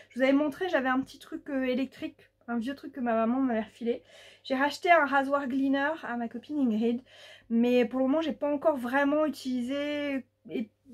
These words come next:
je sais pas si je suis tout à fait convaincue. Donc, je veux pas vous faire de la pub, euh, non plus. Euh, donc, euh, je, j'en reparlerai quand je, j'aurai testé autre chose. Et, mais,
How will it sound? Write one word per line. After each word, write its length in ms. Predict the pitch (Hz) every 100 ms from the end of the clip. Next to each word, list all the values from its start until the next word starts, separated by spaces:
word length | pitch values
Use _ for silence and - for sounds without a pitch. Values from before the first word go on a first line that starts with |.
| - -
je 120 | 240
sais 100 | 240
pas 100 | 381
si 140 | 392 320
je 40 |
suis 100 | 285
tout 140 | - 285
à 60 |
fait 120 | 294
convaincue. 420 | 285 254 233 - -
Donc, 180 | 208
je 80 | 220
veux 100 | 247
pas 140 | 294 285
vous 120 | 254
faire 220 | - 254
de 40 |
la 100 | 240
pub, 360 | 208 - 247 214
euh, 140 | 190
non 160 | 196 202
plus. 300 | 196 220 330 - - - - - -
Euh, 640 | 208 208 202 196 196 196 202
donc, 340 | 302 359 339
euh, 440 | 285 269 254 247
je, 240 | 240 247 240
j'en 100 | 233
reparlerai 420 | - 233 226 269
quand 200 | 254 233
je, 300 | - 220 214
j'aurai 340 | 208 208 208 202
testé 260 | 202 -
autre 140 | 196 -
chose. 240 | - _ _ - - - - - - -
Et, 280 | 311 294 277
mais, 420 | 277 269 269